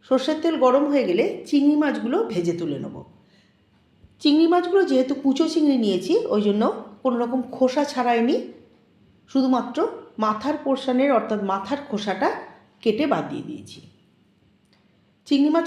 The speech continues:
খুব বেশি ভাজবো না, তাহলে শক্ত হয়ে যাবে। অল্প একটু নাড়াচাড়া করে নিয়ে এর মধ্যে দিয়ে দিচ্ছি তিন চার কোয়া থেতো করা রসুন।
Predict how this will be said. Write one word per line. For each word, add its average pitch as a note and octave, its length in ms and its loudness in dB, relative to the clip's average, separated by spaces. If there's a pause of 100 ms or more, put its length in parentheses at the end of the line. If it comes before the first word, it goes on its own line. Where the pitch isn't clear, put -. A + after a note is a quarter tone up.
খুব C#4+ 200 -2
বেশি C#4 180 -2
ভাজবো G#3+ 360 0
না, B3+ 120 2 (120)
তাহলে G3 340 2
শক্ত A3 340 -2
হয়ে C4+ 260 2
যাবে। C#4 160 2 (340)
অল্প A#3+ 220 2
একটু D4+ 240 -2
নাড়াচাড়া B3 520 0
করে C4+ 160 2
নিয়ে G3 240 0 (360)
এর G#3+ 180 2
মধ্যে G#3 280 2
দিয়ে E3+ 180 0
দিচ্ছি E3+ 280 -2 (640)
তিন C#4+ 200 6
চার E4 200 0 (100)
কোয়া C4+ 200 2 (180)
থেতো A3 260 0
করা A3+ 280 2
রসুন। - 400 -4